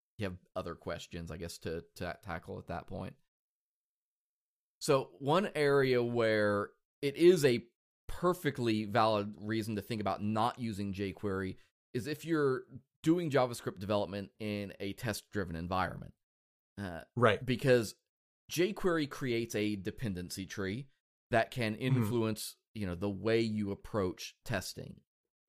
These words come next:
Speaker 1: So,
Speaker 2: True.
Speaker 1: for instance, right now, uh, I've sort of been embracing Cypress. Uh, it's very straightforward.
Speaker 2: Okay.
Speaker 1: It's very easy. Um, it, it does client-level integration testing. So, you know, it's, it's literally testing the way things are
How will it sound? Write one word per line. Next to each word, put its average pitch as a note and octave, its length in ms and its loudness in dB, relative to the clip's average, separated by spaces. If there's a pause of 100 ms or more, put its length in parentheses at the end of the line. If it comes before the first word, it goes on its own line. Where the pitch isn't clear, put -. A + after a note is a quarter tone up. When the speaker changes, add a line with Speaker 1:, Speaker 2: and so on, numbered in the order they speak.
(160)
Speaker 1:
So, A#2 480 2 (360)
Speaker 2:
True. G2 420 4
Speaker 1:
for D3 140 6
instance, G#2 440 -2
right A#2+ 300 2
now, A2+ 640 0 (160)
uh, F#2 300 0 (360)
I've A2+ 240 0
sort B2+ 220 -4
of G2+ 100 -2
been G#2+ 120 2
embracing G2 500 -4
Cypress. E2+ 640 -6 (220)
Uh, D2 280 -8 (380)
it's - 280 -8 (280)
very C3+ 260 0
straightforward. A#2 600 2
Speaker 2:
Okay. F#2 40 -4
Speaker 1:
It's - 100 -12
very B2 300 0
easy. A2+ 640 -2 (320)
Um, F#2 200 -4
it, G2+ 160 -4 (200)
it A2 200 -2
does G#2 360 0
client-level A#2 680 -2
integration G#2+ 500 -2
testing. G#2 540 -2
So, F#2+ 380 -4 (380)
you A2 100 0
know, G#2+ 60 2
it's, A2+ 320 0
it's C#3 180 2
literally A#2+ 460 2
testing A#2 400 -2
the F#2 80 -2
way A2 360 2
things G#2 360 -2
are F#2+ 120 -6